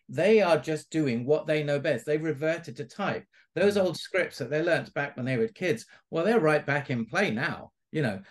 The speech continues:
Speaker 1: they are there, absolutely. They may not work, but they're, God, they're comfortable because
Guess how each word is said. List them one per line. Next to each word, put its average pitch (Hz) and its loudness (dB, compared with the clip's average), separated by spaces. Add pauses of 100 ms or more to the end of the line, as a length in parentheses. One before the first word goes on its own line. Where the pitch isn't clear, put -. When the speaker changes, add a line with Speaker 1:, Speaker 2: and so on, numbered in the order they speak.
Speaker 1:
they 156 4
are 110 0
there, 156 2
absolutely. 175 -2
They 190 2
may 226 6
not 160 -4
work, 190 -2 (180)
but 135 -6
they're, 131 -6
God, 196 -2
they're 113 -4
comfortable 151 -4
because 143 0